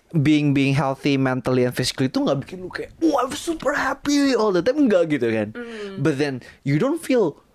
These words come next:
Speaker 1: bad all the time, you know?
Speaker 2: Iya.
Speaker 1: Iya. Kayak the baseline levelnya tuh lebih atas daripada, you don't feel shitty all the time. I think
Speaker 2: Yeah.
Speaker 1: yang, that's the best thing about it for me, you know.
Speaker 2: Yes. You don't feel shitty about
Speaker 1: You, you don't, you don't feel shitty all the time.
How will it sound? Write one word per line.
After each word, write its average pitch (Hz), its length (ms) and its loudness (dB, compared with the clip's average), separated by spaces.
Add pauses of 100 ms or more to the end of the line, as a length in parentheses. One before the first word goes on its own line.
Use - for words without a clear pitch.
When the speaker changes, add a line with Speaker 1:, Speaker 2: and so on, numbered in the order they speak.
(560)
Speaker 1:
bad 147 640 -4
all 131 160 0
the 127 80 0
time, 135 240 0
you 120 160 2
know? 202 160 -2
Speaker 2:
Iya. 190 520 -4
Speaker 1:
Iya. 165 280 2 (480)
Kayak 160 240 0
the 156 80 2
baseline 156 480 2
levelnya 147 380 2
tuh 294 180 2
lebih 139 160 0
atas - 400 -4
daripada, 123 560 2 (160)
you 160 140 2
don't 269 160 0
feel 214 180 0
shitty 214 400 0
all 143 140 4
the 123 80 -2
time. 113 340 -4 (200)
I - 80 -4
think 185 200 0
Speaker 2:
Yeah. 151 80 0
Speaker 1:
yang, 120 200 -6
that's 147 280 -2
the 143 120 0
best 117 280 -2
thing 131 160 -2
about 110 240 0
it 85 120 -6
for 110 160 -2
me, 110 240 -2
you 104 40 0
know. - 200 -8 (720)
Speaker 2:
Yes. - 520 -14 (200)
You 202 120 -20
don't 202 120 -20
feel 196 160 -20
shitty 175 320 -18
about - 120 -20
Speaker 1:
You, 160 160 2
you 170 160 2
don't, 170 240 2
you 165 80 0
don't 175 120 -8
feel 160 160 0
shitty 165 360 0
all 127 120 2
the 127 120 0
time. 131 360 -2